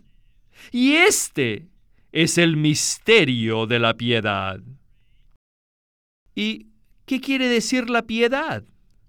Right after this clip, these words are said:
Esto indica ser como Dios. La piedad es tener la semejanza de Dios.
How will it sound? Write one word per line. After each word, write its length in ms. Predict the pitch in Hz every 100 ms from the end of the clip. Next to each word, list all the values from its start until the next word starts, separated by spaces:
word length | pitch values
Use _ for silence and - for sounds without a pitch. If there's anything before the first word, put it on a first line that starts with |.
| _ _ _ _
Esto 920 | 117 151 226 220 - 120 113 120 139 _ -
indica 720 | 123 117 117 143 156 151 175 _ -
ser 580 | - - 135 135 143 -
como 360 | 120 107 101 95
Dios. 760 | 107 110 95 87 98 - - _ _ _ _ _ _ _
La 300 | 151 151 156
piedad 600 | 151 156 156 202 131 110 - _ _
es 240 | 160 156
tener 400 | - 135 160 180
la 140 | 170 151
semejanza 1080 | 151 135 127 - 185 214 170 139 - 117
de 140 | 110 110
Dios. 800 | 107 107 101 98 95 - -